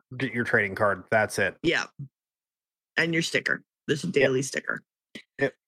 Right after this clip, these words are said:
Speaker 2: Um, my only other news, summer colds suck. I feel like I'm dying. Okay, that's my news. I'm done.
Speaker 1: Fun
Speaker 2: Ta-da!
Speaker 1: fact, in Texas,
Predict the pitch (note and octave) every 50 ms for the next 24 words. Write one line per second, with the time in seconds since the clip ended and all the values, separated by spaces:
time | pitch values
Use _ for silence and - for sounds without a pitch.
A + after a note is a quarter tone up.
0 | _ _ - E3+ F3 E3+ E3+ E3 D#3+ - - F3 F3+ F#3 G3 G3+ G3+ G3+ G3+ G3
1 | F#3+ G3 G3+ G3 G3 F#3+ F#3+ G3 A3+ G#3+ - - A#3 F#3 F3 F#3+ F#3 - - F3+
2 | E3 E3 - - - A3 A#3 D4+ G4+ - - - - - _ _ _ _ _ _
3 | _ _ _ _ _ - - _ _ _ _ _ _ _ _ _ _ _ _ E3
4 | E3 - F3+ F3 F3+ F3+ F3+ F#3 G3+ F#3 F3 C#3+ A#2 G2+ F#2+ - D3 C3+ - -
5 | _ _ _ _ _ _ _ _ _ _ _ _ _ _ _ - E3+ D#3 C3 C#3+
6 | - _ - D3 - - F3 F3 E3+ D#3 C#3 A#2 C#3+ - C3+ C#3+ C3+ C3+ A#2+ G2+
7 | C3+ - - _ _ _ _ _ _ _ _ _ _ _ _ _ _ _ _ _
8 | _ _ _ _ _ _ _ _ _ _ - A#3+ B3 B3+ G#3+ A#3 B3 A#3+ B3 G#3+
9 | A#3 B3 A#3 - - - - D3+ D3+ C#3 - - B3 B3+ - - - D3+ D3